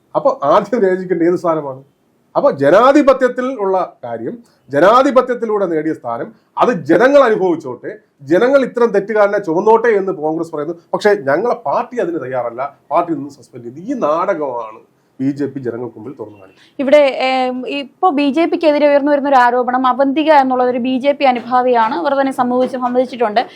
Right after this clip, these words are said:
Speaker 2: ആദ്യം ഇത് അവർ അവിടെയുള്ള പ്രാദേശിക നേതാവിനോടാണ് ഇത് വെളിപ്പെടുത്തുന്നതും, ഇദ്ദേഹം, ആ, പറഞ്ഞിട്ടാണ് അത് വെളിപ്പെടുത്തിയത്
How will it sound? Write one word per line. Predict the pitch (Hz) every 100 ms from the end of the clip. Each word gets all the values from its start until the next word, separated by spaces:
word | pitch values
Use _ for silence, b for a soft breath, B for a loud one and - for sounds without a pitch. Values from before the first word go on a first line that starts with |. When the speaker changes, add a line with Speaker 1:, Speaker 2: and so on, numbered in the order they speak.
| B B -
Speaker 2:
ആദ്യം | 277 294 294 381 370
ഇത് | 311 302
അവർ | 320 302 269 294 294
അവിടെയുള്ള | 269 262 320 294 277 277 285
പ്രാദേശിക | 269 262 269 277 277
നേതാവിനോടാണ് | 277 269 269 269 277 269 254 240 240 -
ഇത് | 240
വെളിപ്പെടുത്തുന്നതും, | 247 240 262 277 269 247 226 214 - b b b
ഇദ്ദേഹം, | 320 339 349 330 339 339
ആ, | 302 294 294 294 294
പറഞ്ഞിട്ടാണ് | 285 294 320 302 277 277
അത് | 269
വെളിപ്പെടുത്തിയത് | 262 262 262 277 269 285 240